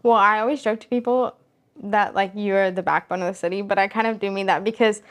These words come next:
I feel so impressed that I remember when you first started, and within, like, a month of starting, you were having, like, workshops ready, you had flyers out there, you were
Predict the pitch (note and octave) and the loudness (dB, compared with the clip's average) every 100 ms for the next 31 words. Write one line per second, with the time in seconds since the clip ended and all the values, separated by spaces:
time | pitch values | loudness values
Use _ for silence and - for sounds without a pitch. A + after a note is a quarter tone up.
0 | - - - A3+ A3+ A3+ A3 A3 G3+ G#3+ | -20 -6 0 0 0 -4 -2 -2 -2 -2
1 | A3 - F#3 D#3+ - - G#3 G#3 G3 G#3+ | -2 0 0 0 -4 -2 0 0 -2 -2
2 | G3+ F#3+ - F3+ - G3+ A3 F#3+ F#3+ F#3+ | -4 -4 -4 -2 0 0 2 -2 -4 -6
3 | F#3+ G3 F#3 F3+ F3+ F3+ F#3 F#3 F#3+ E3+ | -6 -4 -2 -2 0 0 0 -2 -2 -2
4 | E3 F3 F3+ D#3+ F#3 F3 E3+ - F#3 E3+ | -4 -4 -4 0 0 2 0 -2 -8 -6
5 | E3+ - - - - A3+ A3+ A3 G#3 - | -6 -8 -18 -6 2 2 4 2 2 2
6 | G#3 G3+ G3+ G#3 G3 - - G3 A3+ A3+ | 0 0 0 0 0 0 2 2 2 2
7 | A3 G#3 G3+ G3 G3 G3+ G3+ | 0 2 2 0 0 0 0